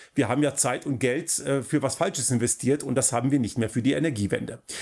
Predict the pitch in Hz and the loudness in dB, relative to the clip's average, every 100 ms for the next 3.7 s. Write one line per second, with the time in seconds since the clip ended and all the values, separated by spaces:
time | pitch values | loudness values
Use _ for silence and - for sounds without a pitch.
0 | - - - 143 196 247 175 180 165 - | -8 -10 0 2 4 2 2 2 2 0
1 | - 196 233 160 135 143 156 196 170 131 | 2 2 4 0 2 2 2 2 0 0
2 | 190 170 151 147 147 135 131 156 - 151 | 0 2 2 0 0 -2 -2 -4 -4 -6
3 | - 151 143 139 139 135 131 | -2 0 0 0 0 0 -2